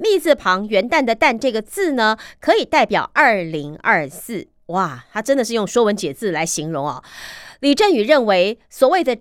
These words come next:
“绽”啊，绽放的“绽”，就是在最黑暗的时刻等待朝阳绽放的那一瞬间。那如果你用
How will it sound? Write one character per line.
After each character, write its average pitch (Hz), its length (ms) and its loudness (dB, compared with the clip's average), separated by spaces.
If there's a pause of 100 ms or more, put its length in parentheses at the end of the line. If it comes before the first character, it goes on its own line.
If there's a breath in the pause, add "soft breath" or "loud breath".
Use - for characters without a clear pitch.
(160)
“绽” 320 420 0
啊， 175 160 -4
绽 370 260 -2
放 254 220 -4
的 196 80 -2
“绽”， 285 380 0
就 269 100 -2
是 254 140 -4
在 220 200 -2
最 392 280 -4
黑 294 240 -4
暗 247 260 -2
的 190 100 -2
时 190 240 -6
刻 208 240 -2
等 170 340 -6
待 240 200 -2 (140)
朝 370 340 2
阳 180 300 -2
绽 240 340 -2
放 180 240 -6
的 156 140 -8
那 226 180 0
一 196 100 -8
瞬 185 360 -4
间。 240 420 -2 (680 loud breath)
那 403 120 4 (340 loud breath)
如 427 100 4
果 508 140 8
你 226 120 -4
用 285 200 0